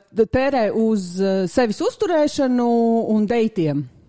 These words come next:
Un, ja tu dzīvo teritorijā, kur ir, eh, liela sieviešu pārbagātība, tu netērē daudz naudas uz to. Ja tu dzīvo tādā vietā, kur ir maz sieviešu, tev ir daudz dāvanu un visi tie deiti ir dārgāki. Savukārt, ja tu dzīvo kaut kādā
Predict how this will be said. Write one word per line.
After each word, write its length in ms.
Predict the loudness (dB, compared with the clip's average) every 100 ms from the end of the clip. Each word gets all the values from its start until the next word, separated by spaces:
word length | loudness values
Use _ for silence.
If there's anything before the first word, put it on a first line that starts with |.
| _ -20 -14 0
Un, 80 | 4
ja 80 | 4
tu 100 | 2
dzīvo 440 | 0 2 2 0 0
teritorijā, 520 | -2 0 0 0 -2
kur 140 | 0
ir, 140 | 0 0
eh, 160 | 0
liela 240 | 0 0 0
sieviešu 320 | 0 0 0
pārbagātība, 760 | -2 0 0 0 0 -2 -2 -6 _ _ 0
tu 80 | 2
netērē 420 | 2 0 0 0
daudz 200 | 0 -2
naudas 340 | -2 -4 -6
uz 100 | -10
to. 220 | -4 -2 -2 -8 _ _
Ja 160 | 0 0
tu 320 | 0 -2 -2
dzīvo 280 | -2 -2 -2
tādā 240 | -2 0 0
vietā, 220 | 0 -2 -2
kur 160 | -2
ir 100 | 0
maz 160 | -2 -4
sieviešu, 500 | -4 -2 -2 -4 -6 -12 -20 -4
tev 160 | 0 0
ir 80 | 0
daudz 340 | 0 -2 -2 -8
dāvanu 640 | -8 0 2 2 0 -2
un 120 | -2
visi 220 | -4 -6 -6
tie 140 | -6
deiti 240 | -2 -4 -4
ir 60 |
dārgāki. 600 | -2 -2 -2 -6 -10 -12 -4
Savukārt, 380 | 2 2 2 -4
ja 60 |
tu 100 | -4
dzīvo 260 | -4 -2 -2
kaut 140 | -2 -2
kādā 200 | -2